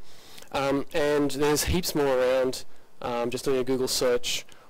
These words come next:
or a Freshmeat search for L D preload will find you heaps and heaps.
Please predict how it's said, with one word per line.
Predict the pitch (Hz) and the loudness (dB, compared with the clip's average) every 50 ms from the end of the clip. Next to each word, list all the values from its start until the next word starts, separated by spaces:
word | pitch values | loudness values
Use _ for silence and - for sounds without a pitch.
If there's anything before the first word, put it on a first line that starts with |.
| - - - | -18 -4 -2
or | 123 120 117 | 0 2 2
a | |
Freshmeat | 120 - 139 131 - - 123 123 | 2 0 -2 -2 0 -2 -2 0
search | - - 131 120 117 113 - | 0 0 0 2 2 0 -2
for | - - - - 120 117 117 117 | -4 0 0 2 4 4 4 2
L | 120 120 117 | 2 0 0
D | 113 113 | 0 -2
preload | - - - 147 131 123 120 117 110 | -2 0 0 2 2 2 2 2 0
will | 107 113 117 | 0 -2 -4
find | - - 131 117 117 113 | -4 -4 -4 -2 -2 -2
you | 120 113 113 113 113 113 - | -2 -2 -2 -4 -6 -6 -6
heaps | 123 123 - - | -8 -8 -6 -10
and | 113 110 | -8 -8
heaps. | 107 - - - - | -8 -10 -10 -14 -16